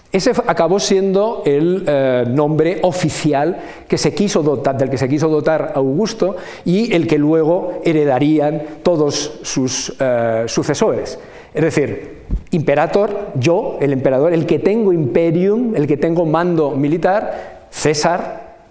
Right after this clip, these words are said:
porque soy el hijo de César, y lo demás lo reafirmo, el hijo del divino, y Augusto. Claro, pero con eso solo no se gobierna, hay que gobernar con algo práctico.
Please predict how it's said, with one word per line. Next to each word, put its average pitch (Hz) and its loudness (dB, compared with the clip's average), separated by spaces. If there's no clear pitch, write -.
porque - -2
soy 185 2
el 147 2
hijo 131 -2
de 120 -2
César, 165 -2
y 127 0
lo 123 2
demás 135 2
lo 147 2
reafirmo, 160 0
el 131 0
hijo 147 0
del 151 2
divino, 156 0
y - -8
Augusto. 117 -4
Claro, 226 2
pero 160 2
con 175 2
eso 196 0
solo 214 2
no 196 0
se 160 0
gobierna, 151 2
hay 131 0
que 208 0
gobernar 170 2
con 147 0
algo 143 0
práctico. - -6